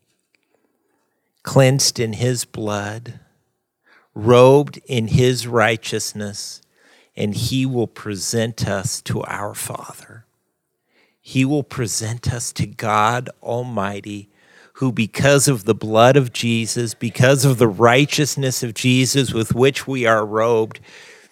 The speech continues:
we will be found acceptable and more than acceptable.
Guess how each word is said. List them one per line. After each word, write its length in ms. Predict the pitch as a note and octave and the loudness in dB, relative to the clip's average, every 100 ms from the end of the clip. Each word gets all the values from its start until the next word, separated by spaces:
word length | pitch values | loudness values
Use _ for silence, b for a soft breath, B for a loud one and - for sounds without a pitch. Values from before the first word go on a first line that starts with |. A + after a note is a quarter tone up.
| B B B _ _ | B B B _ _
we 300 | _ A2 A#2 | _ -12 -10
will 180 | A2+ B2+ | -6 -6
be 160 | A#2+ A2 | -6 -10
found 400 | - G2 F#2+ F#2 | -8 -8 -8 -12
acceptable 880 | - - - - - - G#2+ - _ _ _ _ _ _ _ _ _ _ _ _ _ | -8 -6 -6 -10 -20 -20 -20 -20 _ _ _ _ _ _ _ _ _ _ _ _ _
and 200 | A2+ G#2+ | -8 -6
more 240 | G2+ A2 A#2 | -2 -4 -4
than 180 | A2+ | -10
acceptable. 840 | - - - - - - _ - | -14 -8 -8 -10 -20 -20 _ -20